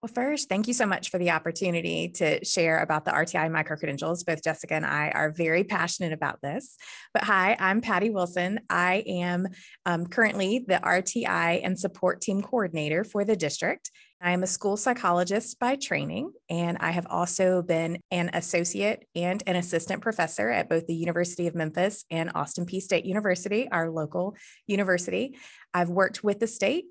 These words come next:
on both special education eligibility task forces as well as the R T I task force, and I was an R T I consultant for our region.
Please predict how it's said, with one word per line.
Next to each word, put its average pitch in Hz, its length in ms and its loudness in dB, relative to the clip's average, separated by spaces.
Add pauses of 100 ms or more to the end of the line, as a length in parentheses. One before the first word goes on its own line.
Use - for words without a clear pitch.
on 175 200 0
both 170 240 4
special 185 280 0
education 185 720 2
eligibility 180 640 4
task 196 380 0
forces 214 680 0
as 165 180 0
well 165 280 4
as - 180 0
the - 80 -2
R 165 160 2
T 175 220 -4
I 170 160 2
task - 340 -6
force, 170 380 -2
and 165 120 -2
I 160 180 0
was 160 260 0
an 165 200 -2
R 165 140 2
T 170 160 -2
I 165 140 2
consultant 175 580 -2
for 175 120 0
our 170 140 2
region. 160 460 -4